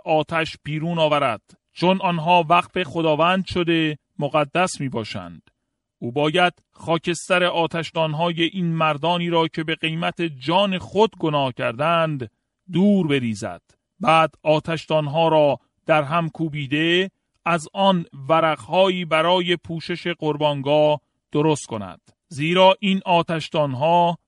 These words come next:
مقدسند. این پوشش قربانگاه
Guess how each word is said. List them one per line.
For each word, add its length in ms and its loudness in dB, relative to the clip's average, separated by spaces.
مقدسند. 1000 -4
این 340 2
پوشش 440 -4
قربانگاه 840 2